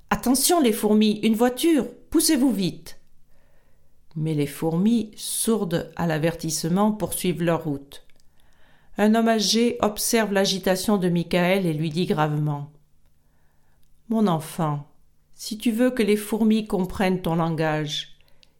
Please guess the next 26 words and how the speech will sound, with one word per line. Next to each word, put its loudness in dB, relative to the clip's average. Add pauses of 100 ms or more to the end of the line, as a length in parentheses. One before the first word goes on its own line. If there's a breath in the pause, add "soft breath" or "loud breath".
(120)
il -8
te 0
faut -4
devenir -2
une -4
fourmi. » -8 (2000)
Michael 0
reste -4
songeur, 0 (200)
il -4
sait 2
bien 0
que -6
c'est -6
impossible. -4 (680 soft breath)
La 2
distance 0
qui -4
sépare 2
un 2
petit -2
garçon 2
d'une 2
fourmi 0
est -6
infranchissable. -4